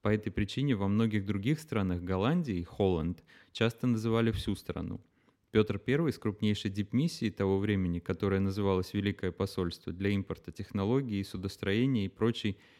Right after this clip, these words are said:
промышленности, посещал именно эти провинции, поэтому и в русском языке прижилось именно это название.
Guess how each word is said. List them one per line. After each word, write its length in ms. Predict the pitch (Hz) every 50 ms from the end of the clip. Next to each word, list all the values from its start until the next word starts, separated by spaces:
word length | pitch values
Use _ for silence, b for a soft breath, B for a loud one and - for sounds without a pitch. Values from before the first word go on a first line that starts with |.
| b b b _
промышленности, 720 | - 104 107 110 107 - - - 98 92 92 - - 90
посещал 520 | - - 101 - - - - 127 135 143
именно 360 | 139 117 117 123 127 123 127 127
эти 260 | 127 120 - - -
провинции, 680 | - - - 95 104 104 92 87 - - - 78 - b b b b b b
поэтому 400 | - 101 107 107 - 113 113 117
и 40 | 120
в 60 | 120
русском 300 | 120 113 - - 95 92
языке 340 | 92 95 95 101 - 123 120
прижилось 500 | - 110 104 95 98 95 101 107 - -
именно 260 | 104 101 101 98 101
это 240 | 98 92 87 - -
название. 540 | 85 82 85 87 90 87 85 82 82 87